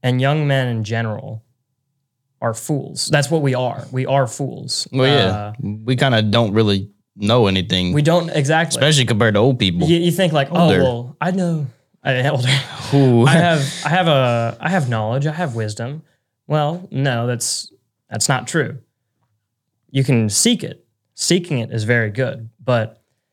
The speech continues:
Speaker 1: they're both of their own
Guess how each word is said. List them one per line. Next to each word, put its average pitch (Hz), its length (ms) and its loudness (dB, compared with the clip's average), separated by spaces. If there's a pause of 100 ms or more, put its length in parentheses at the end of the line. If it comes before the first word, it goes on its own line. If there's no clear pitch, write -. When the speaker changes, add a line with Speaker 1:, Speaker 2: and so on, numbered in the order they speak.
(1200)
Speaker 1:
they're 139 260 2
both 143 640 0 (380)
of 127 240 0
their 120 200 0
own 110 440 -4